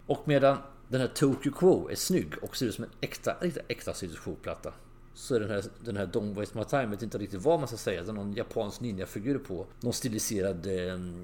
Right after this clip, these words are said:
kvinna där och, eh, det är jättemärkligt det hela. Och dessutom är det felstavat saker och ting på, <laughs> på baksidan. Låten Roll Over Lay Down exempelvis, eh, har man skrivit Roll Over Lady Down på, på just den här.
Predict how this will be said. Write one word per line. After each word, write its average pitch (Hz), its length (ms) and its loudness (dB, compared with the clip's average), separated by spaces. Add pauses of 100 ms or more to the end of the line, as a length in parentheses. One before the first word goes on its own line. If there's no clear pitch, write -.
(260)
kvinna 90 380 -4
där 82 200 -6
och, - 320 -12
eh, 87 340 -4 (380)
det 101 120 -8
är 98 40 -2
jättemärkligt 90 520 -6
det 95 80 -4
hela. 87 200 -6
Och - 220 -8
dessutom 107 300 -4
är 90 40 -4
det 92 60 -8
felstavat 101 560 -4
saker 85 220 -6
och 82 60 -8
ting 85 180 -8
på, 82 220 -8 (260)
<laughs> - 260 -6
på 131 100 2
baksidan. 92 600 0 (140)
Låten 123 500 4
Roll 139 200 12
Over 131 220 8
Lay 120 180 6
Down 113 300 4
exempelvis, 90 640 -4
eh, 80 300 -6
har 107 80 -8
man 95 140 -4
skrivit 95 440 -2
Roll 110 300 2
Over 98 360 -2
Lady 113 360 2
Down 73 300 -6 (160)
på, - 200 -6 (100)
på 117 100 0
just 95 140 2
den 92 100 -4
här. 107 220 -2